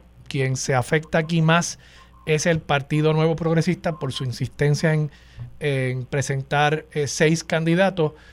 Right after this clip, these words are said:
y posiblemente queden en tres por acumulación. Eh, otras personas dicen, "No, el P N P yo creo que viene más fortalecido, va a poder entrar cuatro o cinco", y eso, pues, va a afectar a, a,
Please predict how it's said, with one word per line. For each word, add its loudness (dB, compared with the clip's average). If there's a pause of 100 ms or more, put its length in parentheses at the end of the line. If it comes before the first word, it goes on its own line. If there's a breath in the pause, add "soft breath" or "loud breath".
(240 soft breath)
y 0
posiblemente 2
queden 4
en 2
tres 4
por 0
acumulación. 0 (500 soft breath)
Eh, -2
otras 4
personas 0
dicen, 0
"No, -2 (120)
el -2
P -2
N 0
P 0
yo -4
creo -4
que -2
viene 2
más 0
fortalecido, 0
va 2
a -4
poder 0
entrar -2 (360 loud breath)
cuatro 2
o 0
cinco", 2
y 2
eso, 0
pues, -4
va 0
a 2
afectar -2
a, 0
a, -2